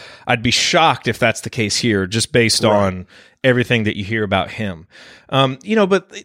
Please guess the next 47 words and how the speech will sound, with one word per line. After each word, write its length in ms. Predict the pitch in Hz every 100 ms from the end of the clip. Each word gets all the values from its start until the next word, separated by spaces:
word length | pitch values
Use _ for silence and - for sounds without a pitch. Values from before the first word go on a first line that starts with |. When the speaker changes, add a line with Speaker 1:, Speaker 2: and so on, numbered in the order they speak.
| -
Speaker 1:
it's 200 | 208 226
like, 120 | 214
think 200 | 226 233
about 240 | 247 202
how 120 | 170
Terry 340 | 165 - 170 147
Morin 440 | 131 135 139 117
built 440 | 104 131 131 127 117
the 140 | 127
Indiana 300 | 127 127 120
women's 300 | 107 117 92
basketball 500 | 104 104 - 92 85
program. 460 | - 92 65 53 - _
You 120 | 131
know, 280 | 117 127 135
it 140 | 123
wasn't, 580 | 107 139 165 143 156 143 - - - _ _
you 100 | 120
know, 340 | 120 113 107 95
got 320 | 95 143 147
hired 400 | 127 135 135 127
and 100 | 120
then 120 | 113
boom, 300 | 98 123 95
like, 180 | 95 -
two 120 | 139
or 80 | 131
three 200 | 135 127
seasons 360 | 135 123 110
later, 300 | 107 120 113
they're 220 | 110 113 104
going 380 | 104 127 123
to 80 | 117
the 80 | 107
Final 300 | - 113 98
Fours. 380 | - 104 87 92
It's 100 | -
kind 160 | 160
of 60 | 156
a 60 | 120
step-by-step 720 | - 170 160 151 - 127 -
process. 680 | 127 135 - 90 67 - - - - - - -
And 140 | 156
you 100 | 147
have 300 | 135 180 202 -
to 120 | 160
have, 640 | 131 143 143 143 143 -